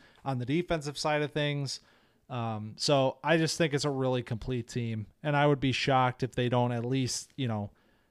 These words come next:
the, the Ohio State and Michigan are my Big Ten picks, but, you know, I would be shocked if they aren't at least one of the Big Ten representatives.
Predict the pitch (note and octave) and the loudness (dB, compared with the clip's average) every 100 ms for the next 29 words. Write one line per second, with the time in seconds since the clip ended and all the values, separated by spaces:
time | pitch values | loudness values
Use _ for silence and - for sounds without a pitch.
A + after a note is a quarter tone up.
0 | _ C#3+ C3+ B2 C3+ C#3+ - _ - _ | _ 6 6 4 2 0 -2 _ -20 _
1 | _ D#3 C3+ F3 F3+ D#3+ F3+ E3+ D#3 D3 | _ 2 6 8 8 6 6 6 4 2
2 | C3+ C#3+ C#3 C#3 C3 C3 B2 B2 - B2+ | 0 0 2 2 2 0 0 -2 -2 -2
3 | B2 C3 B2+ A#2+ - - C3 A#2+ - _ | 6 6 6 -2 -4 -2 -2 -4 -8 _
4 | _ _ - B2+ A2 - C3+ D#3 D#3+ C#3+ | _ _ -8 -6 -4 0 6 6 6 4
5 | C#3 - D3 C3+ - A2+ B2 C3 C3+ B2 | 2 4 6 6 2 -2 0 0 0 0
6 | A#2+ A#2 - - _ _ _ D3 C3+ C#3 | 0 -4 -10 -18 _ _ _ -4 -4 -2
7 | D3 D#3 F#3 C#3+ - - D3 A#2+ C#3 C#3+ | 2 4 4 4 0 -4 -4 2 4 6
8 | C3+ B2+ B2 A2 A2 A#2+ G#2+ A#2+ G#2+ G2+ | 4 2 0 -2 -4 -4 -4 -8 -6 -6
9 | G2+ - G2 F2 F#2+ E2 - - | -8 -8 -10 -10 -12 -16 -12 -12